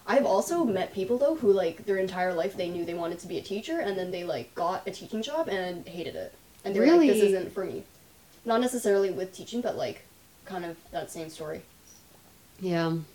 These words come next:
Speaker 2: There's, um, maybe I shouldn't trash talk him, but there's a silly Facebook video maker that me and my ex used to make fun of a lot. <laughs> But he said this one inspirational quote, and it actually, like,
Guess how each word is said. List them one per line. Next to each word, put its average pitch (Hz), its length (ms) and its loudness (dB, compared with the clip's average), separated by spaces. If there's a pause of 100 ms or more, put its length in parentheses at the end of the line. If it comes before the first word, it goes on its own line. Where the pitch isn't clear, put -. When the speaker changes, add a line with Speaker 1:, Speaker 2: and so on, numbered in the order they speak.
(200)
Speaker 2:
There's, 254 260 10
um, 220 400 0 (920)
maybe 208 200 8
I 196 40 4
shouldn't 196 260 0
trash 170 280 -2
talk 170 180 0
him, 170 220 2
but 196 160 -2
there's 196 380 2
a 185 240 2 (120)
silly 208 760 2 (840)
Facebook 185 440 2
video 180 400 2
maker 170 420 2
that 165 360 -2
me 180 220 0
and 175 120 2
my 156 120 2
ex 143 260 -2
used - 180 -4
to 165 60 -2
make 143 180 0
fun 160 180 -2
of 160 100 -2
a 156 40 -2
lot. 147 320 -2 (180)
<laughs> - 140 -18
But 196 120 -2
he 214 180 -2
said 202 260 2
this 247 180 2
one 190 220 2
inspirational 185 600 0
quote, 170 360 2
and 185 100 2
it 156 40 0
actually, 196 400 -2
like, 170 260 0